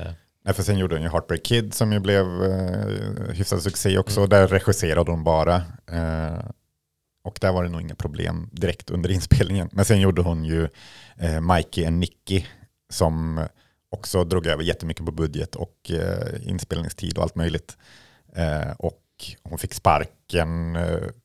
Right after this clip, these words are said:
Speaker 1: från Paramount, tror jag var hon
Speaker 2: Mm.
Speaker 1: var på. Eh, men,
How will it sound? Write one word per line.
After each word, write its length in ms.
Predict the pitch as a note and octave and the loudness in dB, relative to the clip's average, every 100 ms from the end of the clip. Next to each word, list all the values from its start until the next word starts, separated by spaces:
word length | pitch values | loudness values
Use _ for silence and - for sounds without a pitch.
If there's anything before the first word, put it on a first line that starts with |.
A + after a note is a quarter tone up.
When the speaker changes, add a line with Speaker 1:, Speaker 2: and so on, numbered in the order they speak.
| _ - | _ 2
Speaker 1:
från 320 | F2+ F2 E2 | 4 4 4
Paramount, 600 | - D#2+ E2+ F2 E2+ - | 4 4 4 0 0 -2
tror 140 | F2 | 0
jag 80 | E2 | 2
var 100 | D#2+ | 0
hon 100 | D#2+ | 0
Speaker 2:
Mm. 120 | D#2+ | 0
Speaker 1:
var 100 | D#2+ | 0
på. 220 | - F#2 - _ _ _ _ _ - | 0 -2 -2 _ _ _ _ _ -4
Eh, 100 | D#2+ D#2+ E2 - - - - - _ | -2 -2 -6 -6 -8 -10 -14 -18 _
men, 120 | - | -4